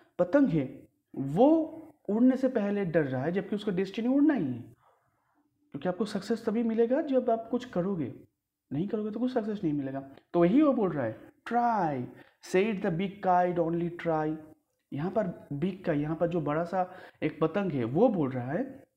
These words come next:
कि "कोशिश करो, सिर्फ कोशिश करो।"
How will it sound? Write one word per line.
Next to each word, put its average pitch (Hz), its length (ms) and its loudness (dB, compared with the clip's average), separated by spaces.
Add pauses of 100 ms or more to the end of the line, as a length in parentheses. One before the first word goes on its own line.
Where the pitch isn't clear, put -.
(320)
कि 160 160 -2
"कोशिश 170 460 0
करो, - 420 -6 (460)
सिर्फ 302 260 2
कोशिश 147 340 0
करो।" - 380 -8